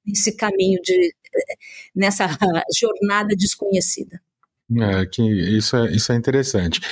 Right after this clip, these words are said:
Speaker 2: E, assim, é, muitas empresas, empresas, ela, elas têm esse modelo de incentivar o executivo de vendas a buscar esse aprofundamento do conhecimento técnico. Outras têm,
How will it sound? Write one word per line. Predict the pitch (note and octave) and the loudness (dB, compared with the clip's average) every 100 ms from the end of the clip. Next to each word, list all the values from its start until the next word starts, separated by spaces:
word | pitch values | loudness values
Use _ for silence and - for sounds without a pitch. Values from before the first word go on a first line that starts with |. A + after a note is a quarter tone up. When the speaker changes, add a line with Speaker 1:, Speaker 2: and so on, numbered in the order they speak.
| - _ - | -12 _ -2
Speaker 2:
E, | C#3 | 0
assim, | D3 D3+ D#3+ | 0 0 0
é, | C#3 C3 C3 A2 A2 - - - | 2 2 2 0 -4 -18 -14 -2
muitas | C#3+ F#3+ E3 | 0 2 2
empresas, | D3+ C#3 C#3+ C#3+ C#3+ C#3+ C3+ C#3 - | 2 2 2 2 2 2 2 0 -2
empresas, | A2+ A2+ C3 C#3 C3+ | 0 2 2 2 2
ela, | C3+ C3 C3 | 2 2 0
elas | A#2 B2 A#2+ | 0 0 0
têm | - B2 | 0 2
esse | A#2+ - | 2 2
modelo | A2 G#2 A2+ A2+ G#2+ | 2 2 2 2 2
de | G#2 G2+ G2+ - - - | 2 0 -2 -18 -18 -4
incentivar | A2 A#2 - B2+ B2 - A2+ G2 A2+ C3 C#3 C#3 - - _ | 0 0 2 2 2 2 0 0 0 2 0 -2 -10 -20 _
o | A2 | -2
executivo | A2 A2 A2+ - B2+ B2+ | 0 0 -2 -2 0 2
de | B2+ | 2
vendas | A#2 G#2+ G2 F#2+ F2+ | 2 2 2 2 2
a | G2+ | 0
buscar | F#2+ G#2 - A#2+ A2 G#2 | 0 -2 -2 -2 0 0
esse | G2 - - G#2 G2 | 0 -2 0 2 2
aprofundamento | F#2 G#2+ - G#2+ F#2+ G#2 A2+ | 0 -2 0 2 2 0 0
do | G2+ | 0
conhecimento | - F#2 F#2 - F2 - - | 0 0 0 0 -2 -4 -2
técnico. | A#2+ B2 D3 D3 D#3+ - - - - - _ | -2 0 0 -2 -4 -14 -20 -20 -20 -20 _
Outras | B2 C3+ D3+ D3 D3 C#3+ - | 0 2 0 0 0 0 0
têm, | C3+ | 0